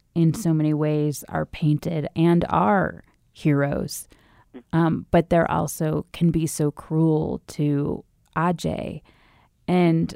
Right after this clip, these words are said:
I'm just wondering about that dichotomy. Is that,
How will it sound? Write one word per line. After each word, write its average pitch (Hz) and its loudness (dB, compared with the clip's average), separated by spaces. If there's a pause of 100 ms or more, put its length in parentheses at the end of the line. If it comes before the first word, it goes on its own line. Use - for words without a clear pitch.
(100)
I'm 175 2
just 185 -4
wondering 170 2
about 151 -4
that 151 -4 (640)
dichotomy. 160 0 (340)
Is 165 0
that, 175 0